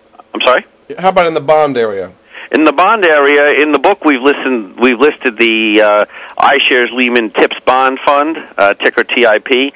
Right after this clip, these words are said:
Speaker 1: which, uh, holds individ-, which holds, uh, the inflation,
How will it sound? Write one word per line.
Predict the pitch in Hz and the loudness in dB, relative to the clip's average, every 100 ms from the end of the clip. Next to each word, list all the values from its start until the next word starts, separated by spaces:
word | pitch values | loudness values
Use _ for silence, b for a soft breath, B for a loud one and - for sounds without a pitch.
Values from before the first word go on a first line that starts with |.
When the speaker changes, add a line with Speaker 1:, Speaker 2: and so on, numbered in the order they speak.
| B B B | B B B
Speaker 1:
which, | 120 131 - - - | 0 0 0 -4 0
uh, | 117 113 104 | 0 2 0
holds | - 135 127 - | 0 2 0 -2
individ-, | 131 135 120 131 113 | -2 0 0 -2 -2
which | - 123 | -4 0
holds, | 139 131 110 - | 0 0 -2 -2
uh, | 117 110 | 2 2
the | 104 110 | 0 -2
inflation, | 107 139 127 - | 0 0 0 -4